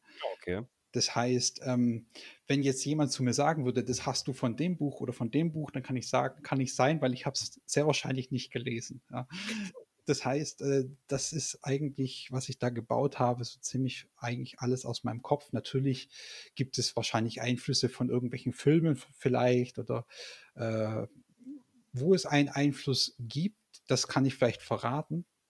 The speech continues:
Speaker 2: Wir haben ja davor schon ein bisschen kurz gesprochen drüber, wir beide.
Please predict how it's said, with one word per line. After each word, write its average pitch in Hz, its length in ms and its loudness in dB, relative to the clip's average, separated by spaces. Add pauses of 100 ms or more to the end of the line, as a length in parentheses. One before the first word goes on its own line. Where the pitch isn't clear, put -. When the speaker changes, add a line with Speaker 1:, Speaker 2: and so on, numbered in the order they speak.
(560)
Speaker 2:
Wir - 120 0
haben 120 80 0
ja 120 80 -2
davor 117 400 -4
schon 120 380 -2
ein 120 40 -4
bisschen 123 300 -2
kurz - 240 -2
gesprochen - 460 -2
drüber, 120 300 -4
wir 117 140 -4
beide. 123 360 -2